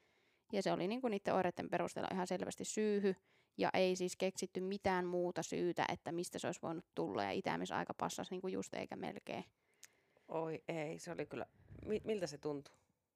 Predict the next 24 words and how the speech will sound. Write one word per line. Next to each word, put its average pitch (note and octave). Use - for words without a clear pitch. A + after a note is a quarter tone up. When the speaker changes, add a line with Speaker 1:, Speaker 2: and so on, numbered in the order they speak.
Speaker 1:
No G3+
se G3
tuntui F#3
semmoiselta F3
niin F3+
saastaselta -
kyllä -
olo. -
Ja F#3
tuokin F3+
on E3+
just, E3+
että -
hetihän F3+
siinä F#3+
tuli F#3
se E3
olo, E3
että -
olisi E3+
jotenkin F3+
itse F3
huolehtinut E3+
huonosti. E3